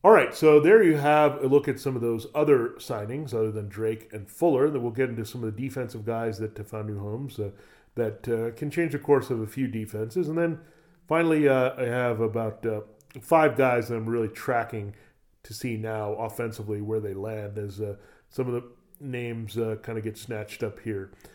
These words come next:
in this, uh, so-called fourth day. I don't think it's really the fourth wave, but I would say about the, we're probably in the wave two and a half now of N F L free agency.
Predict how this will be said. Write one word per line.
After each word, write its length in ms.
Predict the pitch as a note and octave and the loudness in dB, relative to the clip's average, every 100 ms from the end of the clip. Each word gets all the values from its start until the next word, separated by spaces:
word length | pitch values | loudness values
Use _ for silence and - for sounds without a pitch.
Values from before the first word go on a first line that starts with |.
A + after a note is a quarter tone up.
| _ _ _ | _ _ _
in 200 | B2 A2 | -8 -6
this, 360 | A2 G2+ - | -6 -4 -4
uh, 200 | A#2 G#2 G#2 | -6 -6 -10
so-called 680 | - D#3 D3+ B2+ A#2+ A2 G#2 | 2 2 4 4 4 2 -4
fourth 520 | - C3+ B2+ A2 - - G#2+ G2 | -6 0 0 0 -8 -18 -16 -6
day. 240 | A#2+ A2+ | -4 -2
I 40 | G#2+ | -4
don't 180 | A#2 A#2+ | -6 -4
think 140 | C#3 | -6
it's 160 | C3 D#3 | -4 -2
really 220 | F3 D#3 | 0 2
the 180 | B2+ A2+ - _ _ | 0 -6 -12 _ _
fourth 320 | D#3+ D3 A2 | 6 6 6
wave, 440 | A#2+ B2 A2+ G#2 | 0 0 -2 -4
but 120 | G2+ G#2+ | -6 -6
I 40 | |
would 140 | A2 | -6
say 240 | G#2+ A#2+ G#2+ | -4 -2 -2
about 340 | G#2 G#2+ G#2 | -2 -6 -8
the, 220 | A2 G#2 G#2 _ - _ _ _ _ _ _ _ _ _ _ | -8 -10 -12 _ -20 _ _ _ _ _ _ _ _ _ _
we're 300 | A3+ F3 C#3 | -14 -6 -6
probably 380 | - D#3 C#3+ B2+ | 4 6 6 2
in 160 | A#2+ | -2
the 240 | A#2 A#2+ - | -2 -4 -6
wave 400 | C3+ C3 C3 B2+ | 2 4 4 0
two 140 | - | -4
and 100 | C#3 | -2
a 60 | A#2+ | -2
half 400 | G#2+ A2+ G2+ - | -4 -4 -4 -8
now 320 | A#2+ G#2 G2+ | -6 -6 -6
of 240 | G#2 A2 A2 | -8 -10 -8
N 120 | G#2+ | -10
F 120 | - | -6
L 240 | G#2+ G2+ | -6 -6
free 240 | - - G#2+ | -12 -8 -6
agency. 380 | A2 G#2+ G#2+ | -6 -8 -12